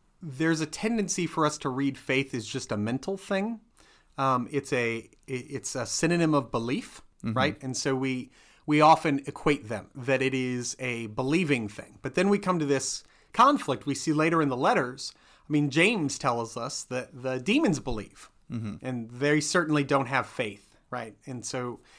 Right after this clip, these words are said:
Speaker 1: it has to mean more than belief. And so what,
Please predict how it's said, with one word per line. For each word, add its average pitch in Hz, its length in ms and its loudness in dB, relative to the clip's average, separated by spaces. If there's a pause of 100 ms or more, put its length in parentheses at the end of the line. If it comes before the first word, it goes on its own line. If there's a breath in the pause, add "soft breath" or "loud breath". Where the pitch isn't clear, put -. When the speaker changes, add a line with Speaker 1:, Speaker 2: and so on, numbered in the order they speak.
(120 soft breath)
Speaker 1:
it 170 120 -4
has 185 380 2
to 185 100 0
mean 165 280 2
more 147 240 2
than 127 180 -8
belief. 127 380 -6 (1080 soft breath)
And 170 100 0
so 175 460 6
what, 175 360 0